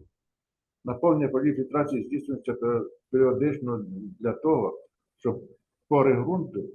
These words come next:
встигали звільнитися від вод, заповнювання в атмосферних повітрям і для створення аеробних умов ґрунту.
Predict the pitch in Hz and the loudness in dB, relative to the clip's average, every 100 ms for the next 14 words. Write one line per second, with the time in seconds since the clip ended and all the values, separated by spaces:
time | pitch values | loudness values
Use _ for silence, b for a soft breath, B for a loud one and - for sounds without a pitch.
0 | - _ - 120 139 156 143 117 123 151 | -20 _ -2 0 4 2 2 -2 -4 -4
1 | 135 120 123 113 104 - 104 107 127 131 | -4 -4 -4 -4 -6 -6 -10 -6 -4 -2
2 | 127 120 113 110 113 - 95 90 98 - | -4 -8 -10 -12 -14 -8 -6 -6 -12 -10
3 | 95 117 143 139 139 110 - 101 - - | -8 -8 -8 -8 -10 -14 -16 -12 -10 -2
4 | 135 139 131 135 - 107 117 123 123 95 | -2 0 -4 -4 -6 -4 -4 -6 -10 -12
5 | 92 110 98 92 95 | -12 -12 -14 -16 -20